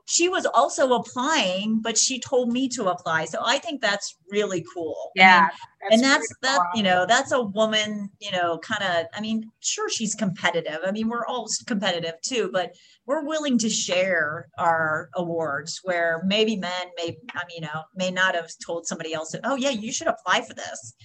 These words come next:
Speaker 1: you know? So, uh,
Speaker 2: Absolutely.
Speaker 1: yeah, which I think is a cool story. Yeah, because it's basically, you know, just networking and connecting with other women and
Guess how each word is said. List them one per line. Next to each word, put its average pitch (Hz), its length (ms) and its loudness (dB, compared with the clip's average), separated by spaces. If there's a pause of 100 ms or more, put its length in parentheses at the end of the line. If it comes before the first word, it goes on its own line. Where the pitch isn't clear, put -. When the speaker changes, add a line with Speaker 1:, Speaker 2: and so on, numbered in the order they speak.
(180)
Speaker 1:
you 185 120 -2
know? 170 280 2
So, 175 440 2 (380)
uh, 240 40 8
Speaker 2:
Absolutely. 254 80 6
Speaker 1:
yeah, 185 200 8
which 214 180 0
I 214 180 4
think 349 200 0
is 349 100 0
a 277 100 4
cool 262 260 -4
story. 165 580 4
Yeah, 185 240 4
because 196 240 -6
it's 185 160 -4
basically, 214 720 -2 (560)
you 220 140 8
know, 180 500 8
just 226 280 2 (180)
networking 247 680 4
and 208 160 0
connecting 208 520 0
with 196 120 0
other 196 240 0
women 190 400 2
and 180 120 -4